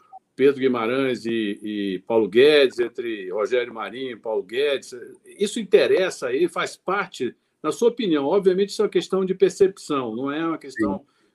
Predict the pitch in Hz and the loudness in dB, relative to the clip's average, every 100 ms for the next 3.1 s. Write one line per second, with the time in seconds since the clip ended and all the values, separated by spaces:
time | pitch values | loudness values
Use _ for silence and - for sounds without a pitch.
0 | _ 151 151 165 147 135 - 117 104 - | _ 0 4 2 4 0 0 -4 -2 2
1 | 175 196 180 - 185 196 170 156 139 156 | 4 4 0 -2 -4 -2 -2 -2 0 -2
2 | 160 147 - 147 127 151 165 170 139 143 | -2 -6 -4 -4 -2 -2 -2 2 4 4
3 | 156 | 2